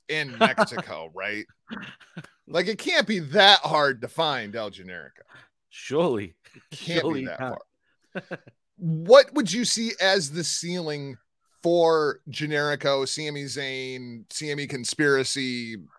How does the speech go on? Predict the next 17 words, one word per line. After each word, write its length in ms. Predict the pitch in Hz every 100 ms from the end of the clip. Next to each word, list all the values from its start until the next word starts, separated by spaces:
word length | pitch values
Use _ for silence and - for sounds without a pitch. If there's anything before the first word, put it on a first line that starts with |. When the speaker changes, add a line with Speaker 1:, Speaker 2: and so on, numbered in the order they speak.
| -
Speaker 1:
Sami 440 | - 151 135 131
Elite, 380 | 120 120 135 127 131
whatever 300 | 135 151 135
you 180 | 131
wanna 240 | 131 120 107
call 400 | - 127 123 113
him, 180 | 104 104
Speaker 2:
<laughs> 60 | 156
Speaker 1:
inside 520 | 170 151 175 170 165
of 100 | 147
A 40 | 151
E 220 | 135 143
W? 100 | 139 - - 147
What 400 | 160 165 269 269
is 200 | 190 165
the 100 | 190
ceiling 520 | - 202 170 87